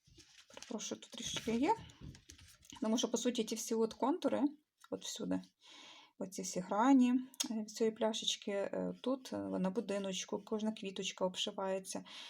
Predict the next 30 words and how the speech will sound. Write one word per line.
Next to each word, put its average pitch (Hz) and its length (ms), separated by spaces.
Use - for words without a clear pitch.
е, 196 180
напис 196 540
вишивається, 185 800
тут 214 280
все - 300
от, 190 160
все 208 320
оце 208 200
віконечко, 233 560
все 214 340
оце 175 300
от, 185 260
от 185 140
бантик, 247 440
і, 208 240
і 202 60
навіть 185 280
оцей 185 220
тег, 240 360
все - 180
тут 233 180
вишивається 190 560
бісером. 175 420
Відповідно, 180 360
напис 170 300
тут - 180
має 285 180
бути. 381 260
І, 320 280
е, 254 280